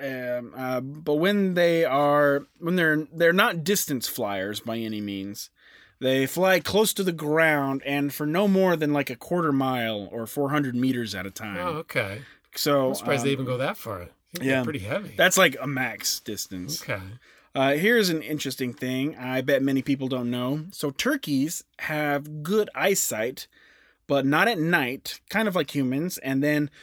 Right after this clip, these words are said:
Speaker 1: so at night, at nighttime, most turkeys will fly up into trees and roost for the night.
Speaker 2: Oh, okay.
Speaker 1: This is kind of to avoid predators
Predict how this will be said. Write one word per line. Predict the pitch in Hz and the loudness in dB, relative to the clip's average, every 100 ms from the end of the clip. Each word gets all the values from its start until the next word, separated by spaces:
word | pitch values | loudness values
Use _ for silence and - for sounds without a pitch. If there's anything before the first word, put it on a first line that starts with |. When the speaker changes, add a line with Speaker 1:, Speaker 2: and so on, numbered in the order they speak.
| _ | _
Speaker 1:
so | - 170 147 | 0 4 4
at | 120 | 4
night, | 135 220 185 147 - | 2 2 2 -2 -8
at | 143 143 | -2 0
nighttime, | 214 262 - 127 127 131 147 - | 0 0 -4 -4 -4 -4 -6 -10
most | 151 202 220 | -4 -2 -2
turkeys | - 180 190 160 | -4 -4 -4 -4
will | 131 | -6
fly | - 190 185 175 - | -4 -2 0 0 0
up | 165 - | -2 -2
into | 160 147 | -4 -4
trees | 131 - 240 233 165 139 | -4 -2 2 2 0 -2
and | 131 143 | -4 -2
roost | 202 254 - | 0 0 -4
for | - | -10
the | 104 | -8
night. | 95 87 - - _ | -8 -10 -12 -18 _
Speaker 2:
Oh, | 302 320 180 | -2 0 2
okay. | 214 165 120 123 185 _ _ _ _ - - _ | 0 0 0 0 -6 _ _ _ _ -20 -20 _
Speaker 1:
This | 180 185 | 0 2
is | 202 175 | 0 0
kind | - 208 | 2 2
of | 190 - | 2 0
to | 196 180 | 2 2
avoid | 147 165 180 - | 2 2 0 0
predators | 175 165 190 208 220 - - | 2 2 4 2 0 -4 -6